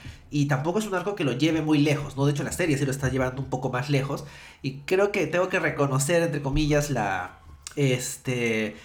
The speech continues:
como que siendo a Jason Aaron un autor que le gustan las cosas grandes, este, como lo hemos, lo vamos a ver en su trabajo en Thor, que el arco sea tan chiquito, es como que bien, o sea, eso está bien.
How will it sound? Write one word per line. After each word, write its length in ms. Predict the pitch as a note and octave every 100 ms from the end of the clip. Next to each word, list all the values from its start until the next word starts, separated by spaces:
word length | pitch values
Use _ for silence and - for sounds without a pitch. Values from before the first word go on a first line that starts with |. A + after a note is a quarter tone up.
| - - - -
como 160 | D3 C#3+
que 200 | C#3+ - -
siendo 240 | G3 G3+
a 80 | F3+
Jason 280 | F3+ F3+ E3+
Aaron 240 | E3+ E3+
un 120 | F3
autor 500 | E3+ D#3 D#3+ D#3+ D#3
que 80 | D3
le 80 | C3+
gustan 220 | C#3+ D3+
las 60 | C#3+
cosas 200 | C#3+ C#3+
grandes, 1000 | E3+ C3+ B2+ B2+ B2 A2+ A2+ A2+ A2 - - - -
este, 380 | B2+ - - C#3
como 220 | C3 B2
lo 120 | B2
hemos, 320 | B2+ C3+ C3+
lo 260 | C#3 C3+ C3
vamos 260 | C3+ D3+
a 80 | C#3+
ver 100 | C#3
en 80 | C#3
su 80 | -
trabajo 340 | B2 C#3 C#3+
en 140 | C3 C3
Thor, 240 | C#3+ C#3+ - - - -
que 320 | D#3 D3+ C#3+
el 100 | D#3+ D#3
arco 260 | - A3+
sea 260 | A3 G3+ G3
tan 140 | F#3+ G3 -
chiquito, 640 | - D3 G3 - E3 C#4+ - - - - - D3
es 160 | C#3+
como 200 | D3+ E3+
que 300 | D3+ A2 - - - _ _
bien, 560 | F3 C#4 F#3 F3+ A3 -
o 40 | C#3+
sea, 260 | D3 D3+ E3
eso 160 | F3+
está 440 | F#3+ F3+ D#3 C#3 -
bien. 480 | B2 F#3+ F3+ C#3 -